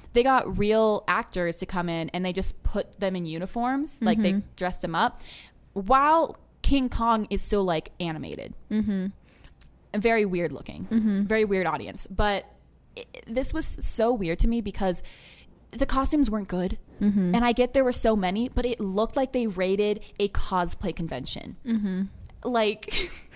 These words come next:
Speaker 1: <laughs> like, there was a girl <laughs> who was wearing a wig, and I was like, "That won't move if you flip your head." Like, <laughs> they were terrible costumes.
Speaker 2: Mm-hmm.
Speaker 1: Oh my God. And there's this, like, specifically Robin stood out to me so much 'cause he was, like, behind one of the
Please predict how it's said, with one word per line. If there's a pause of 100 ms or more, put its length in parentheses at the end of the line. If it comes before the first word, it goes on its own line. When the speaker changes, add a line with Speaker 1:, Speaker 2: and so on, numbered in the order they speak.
(120)
Speaker 1:
<laughs>
like,
there
was
a
girl
<laughs>
who
was
wearing
a
wig,
and
I
was
like,
"That
won't
move
if
you
flip
your
head." (180)
Like, (800)
<laughs>
they
were
terrible
costumes.
Speaker 2:
Mm-hmm. (380)
Speaker 1:
Oh
my
God.
And
there's
this, (320)
like, (220)
specifically
Robin
stood
out
to
me
so
much
'cause
he
was,
like,
behind
one
of
the